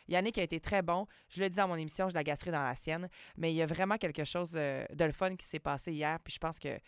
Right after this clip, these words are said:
ça devrait, euh, prendre encore plus de place à Québec,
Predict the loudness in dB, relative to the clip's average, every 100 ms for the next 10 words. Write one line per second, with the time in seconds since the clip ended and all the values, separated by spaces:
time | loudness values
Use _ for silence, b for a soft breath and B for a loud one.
0 | B B -4 0 2 0 0 0 2 0
1 | -2 2 2 4 4 4 2 0 0 2
2 | 0 2 2 2 -4 -4 -2 -2 -2